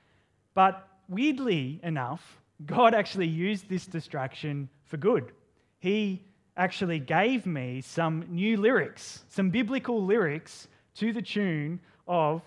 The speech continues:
Stevie Wonder's Signed, Sealed, Delivered, I'm Yours. So instead of that famous line, as I read verses one to fourteen of Ephesians chapter one,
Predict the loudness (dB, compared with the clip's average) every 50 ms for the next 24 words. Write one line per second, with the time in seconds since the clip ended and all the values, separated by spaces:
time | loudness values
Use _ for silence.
0 | -14 _ -20 -16 -10 -4 -2 0 0 0 -2 -4 -4 -4 -2 -2 -2 -2 -4 -6
1 | -6 -4 -4 -2 -2 0 -2 -4 -6 -6 -4 -4 -4 -4 -6 -8 -6 -6 -6 -6
2 | -6 -8 -8 -8 -8 -6 -6 -4 -4 -4 -2 -4 -4 -6 -12 -18 -20 _ _ _
3 | _ _ _ _ _ _ _ -2 0 0 0 0 2 4 4 6 4 4 2 2
4 | 4 4 2 2 -2 -10 -8 -2 0 0 2 2 0 -2 -4 -6 -8 -8 -6 -8
5 | -8 -10 -12 -14 -16 -16 _ _ _ _ _ _ _ _ -6 -4 0 2 4 4
6 | 4 4 2 2 2 0 0 2 2 2 2 0 -2 -6 -6 -6 -4 -2 -2 0
7 | 0 0 -2 -4 -6 -8 -8 -6 -4 -2 -2 -2 -2 -4 -4 -2 -2 -2 -4 -4
8 | -6 -8 -10 -10 -10 -6 -6 -4 -4 -4 -4 -6 -8 -10 -10 -8 -6 -6 -6 -6
9 | -8 -10 -8 -4 -2 -2 -2 -4 -6 -10